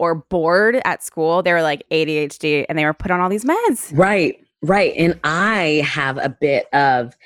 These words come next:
Speaker 2: a, um, like, informational history with that. Like, my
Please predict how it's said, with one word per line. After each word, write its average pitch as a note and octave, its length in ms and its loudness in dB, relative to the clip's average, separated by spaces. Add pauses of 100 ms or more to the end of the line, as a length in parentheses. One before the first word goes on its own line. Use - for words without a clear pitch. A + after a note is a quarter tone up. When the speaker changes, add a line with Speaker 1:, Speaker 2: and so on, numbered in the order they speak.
(280)
Speaker 2:
a, C3 680 0 (100)
um, B2+ 720 -6 (280)
like, D#3 240 2
informational D3 760 2
history E3+ 400 0
with F3+ 200 -2
that. F#3+ 300 0
Like, B2+ 200 0 (340)
my D3+ 840 0